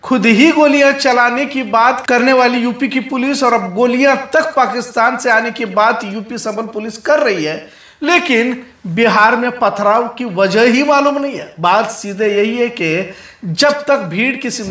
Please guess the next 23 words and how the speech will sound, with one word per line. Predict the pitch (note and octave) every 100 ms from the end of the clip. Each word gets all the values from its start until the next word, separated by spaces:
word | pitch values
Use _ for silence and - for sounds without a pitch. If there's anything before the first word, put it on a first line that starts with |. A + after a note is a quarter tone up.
| F#3+
मखसूस | G#3 - A3 A#3+ -
समाज | G3+ G3 G3+
के | - G3
ना | F#3+
हो, | B3 D3+ C#3 C3+ - - -
तब | C#4 C#4 C#4
तक | B3+
ना | A3+ A3+
तो | G#3+
पुलिस | G3+ B3+ G#3 -
गोलियां | D3+ G3+ B3+ C4
चला | C4 A#3+
सकती | B3 B3 A#3+ B3
है |
और | A#3
ना | F#3+
ही | F#3 E3+
पथराव | F3+ E3+ D#3+ F3+
करने | F3+ F3 F3
वालों | E3+ E3+ G#3+
के | G#3 E3
घरों | E3+ G#3+ G#3
पर | G#3 D3 C3 -